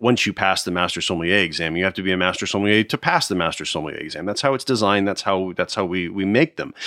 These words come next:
And it sounds trite and it sounds, you know, like everything else, it is what it is, but it's, it,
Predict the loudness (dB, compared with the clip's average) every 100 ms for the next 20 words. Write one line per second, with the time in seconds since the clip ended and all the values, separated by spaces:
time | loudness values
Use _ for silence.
0 | -6 2 2 4 4 4 0 2 4 6
1 | 6 6 4 4 4 4 0 -8 -14 -6
2 | 0 2 0 -2 -12 -18 -20 -6 -4 0
3 | 2 2 2 4 4 4 4 0 -2 -2
4 | -2 -4 -2 2 4 2 2 2 2 2
5 | -2 -6 _ _ -20 -18 -16